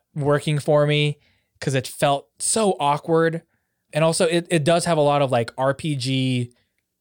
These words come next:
elements to it where it's like, you can equip these things and they give you stat bonuses, and, like, that's not, at that point I, I had, I had played games where you just push a button and then you attack.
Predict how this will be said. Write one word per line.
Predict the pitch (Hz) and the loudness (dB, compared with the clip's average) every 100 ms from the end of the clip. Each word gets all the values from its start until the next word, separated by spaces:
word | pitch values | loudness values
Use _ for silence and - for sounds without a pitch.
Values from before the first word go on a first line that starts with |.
| _ _ _ | _ _ _
elements | 135 143 160 170 - | 0 0 0 -2 -4
to | - 208 | -2 -2
it | 202 | 0
where | 147 127 | 0 -2
it's | - | -2
like, | 120 - | -4 -4
you | |
can | 185 | -4
equip | 175 - 175 - | -4 -2 -6 -4
these | 160 156 - | -4 -4 -2
things | 156 151 143 135 | 0 0 0 -2
and | 131 | -4
they | 127 | -4
give | 120 127 | -4 -2
you | 123 | -2
stat | 120 - 135 131 | -4 -2 -4 -2
bonuses, | 127 131 123 139 127 123 | 0 0 0 -2 0 0
and, | 120 | -2
like, | 117 110 | -4 -2
that's | 165 156 - - | -2 -4 -8 -10
not, | 143 151 135 123 - - - _ _ _ _ _ | -8 -2 -2 -2 -6 -20 -20 _ _ _ _ _
at | - 151 | -4 0
that | 190 170 | 0 0
point | 185 170 | 0 2
I, | 151 147 | 2 2
I | 147 | 0
had, | 139 131 139 | 0 -2 -2
I | |
had | 135 123 | -2 -4
played | - 151 135 | -2 -2 0
games | 143 139 | -2 -2
where | 131 | -2
you | 127 | -2
just | 120 123 | -4 -6
push | - 151 - | -4 -2 -2
a | |
button | 113 127 120 123 | 0 0 0 -4
and | 135 | -2
then | 127 123 | -2 -2
you | 117 | -4
attack. | 113 127 127 139 - | -6 -4 -2 -4 -6